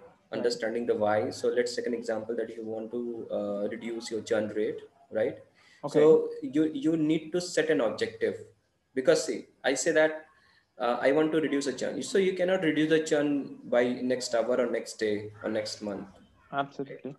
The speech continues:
Speaker 1: Hmm.
Speaker 2: So we need to make sure that, uh, creating, uh, an objective to achieve, and I would defin-, I would differentiate this in the long-term objective and a short-term objective.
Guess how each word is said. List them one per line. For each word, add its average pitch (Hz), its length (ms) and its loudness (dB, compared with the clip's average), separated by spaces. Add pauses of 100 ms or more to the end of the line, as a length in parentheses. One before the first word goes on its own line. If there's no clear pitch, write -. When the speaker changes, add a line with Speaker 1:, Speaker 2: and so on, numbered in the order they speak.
(100)
Speaker 1:
Hmm. 160 140 -6 (540)
Speaker 2:
So 151 200 2
we 160 140 2
need 180 320 0
to 202 120 4
make 165 220 0
sure 180 200 2
that, 160 420 2 (200)
uh, 135 460 6
creating, 170 800 4
uh, 143 480 4 (600)
an 147 100 4
objective 151 640 2
to 175 300 -6
achieve, 123 480 -4 (840)
and 123 100 0
I 127 80 4
would 135 140 0
defin-, 127 380 -2
I 123 200 2
would 131 140 -6
differentiate 139 640 2
this - 260 -4
in 127 380 -4
the 120 240 2
long-term 127 520 -2
objective 156 500 -2
and 151 100 -2
a 127 60 -4
short-term 113 380 -2
objective. - 480 -6